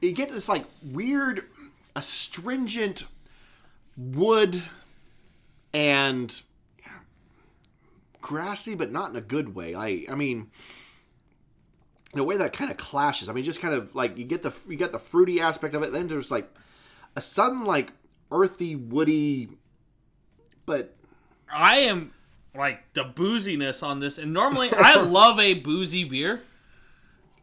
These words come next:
Speaker 2: is, like, overpowering this
Speaker 1: Maybe,
Speaker 2: on me.
Speaker 1: and I think maybe some of the, like, some of the ethanol is, like, creating some weird, it's not that, but it's not that big. I mean, you know,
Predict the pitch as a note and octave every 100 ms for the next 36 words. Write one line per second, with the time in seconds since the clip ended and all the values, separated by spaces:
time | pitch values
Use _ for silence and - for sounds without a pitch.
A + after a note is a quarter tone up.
0 | _ D#3 E3+ C#3+ - - D3 C#3 - _
1 | - F3+ F3+ D#3+ E3+ D3 C3 A#2+ A#2 A#2
2 | F#3+ B2 A2+ A2 - - E3+ D#3 - D#3+
3 | D3 G#3+ F3 E3+ D3+ E3 D3+ C3 B2+ C3
4 | - F#3 C#3 C3+ D3+ B2+ A2 G#2 G2 G#2
5 | - - C#3 C3+ A#2+ A2 A2 G#2+ A2 G#2
6 | F#2 - _ _ _ _ _ _ _ -
7 | E3 C#4+ - D4 F3 G3 F3+ F#3 C4 D#4
8 | A2+ A2+ G3+ A#3 - _ C3+ B2 - F#3
9 | G2 E2 F#2 B2 A#2+ A2+ - F3 G2 G#2+